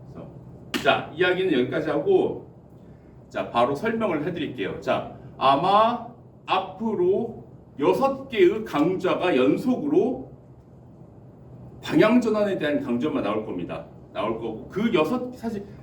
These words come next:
그 여섯 개의 강좌로 방향 전환은 다 설명할 수 있어요. 그러니까 그렇게 알고 계시면 좋을 것 같고요. 그리고, 어, 나 뭐 얘기, 뭔 얘기 하려고 그랬는데? 어,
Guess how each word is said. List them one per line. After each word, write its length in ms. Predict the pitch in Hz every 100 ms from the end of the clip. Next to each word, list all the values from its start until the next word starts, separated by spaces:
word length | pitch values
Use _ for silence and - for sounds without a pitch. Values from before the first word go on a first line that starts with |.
| -
그 220 | - 226
여섯 420 | 170 156 285 254 -
개의 280 | 220 214
강좌로 1080 | - 143 160 170 190 185 165 214 262 - - - - -
방향 320 | - 160 190 175
전환은 440 | 151 143 170 -
다 340 | - 160 160
설명할 360 | 160 190 190 185
수 100 | 104
있어요. 240 | - 131 - - - -
그러니까 580 | 95 - 139 170 170 - - - -
그렇게 220 | 190 190
알고 180 | 139 -
계시면 240 | 156 151 -
좋을 160 | -
것 120 | -
같고요. 320 | - - 180 214
그리고, 640 | 277 - 220 285 - - - - - - - -
어, 680 | - 90 90 90 90 90 - - - - - - - - - - - - - - - - - -
나 60 |
뭐 120 | - 101
얘기, 160 | 107
뭔 220 | - 113 123
얘기 120 | 117
하려고 200 | 139 131
그랬는데? 280 | - 87 156 - - - - - - - - - - - - - -
어, 240 | -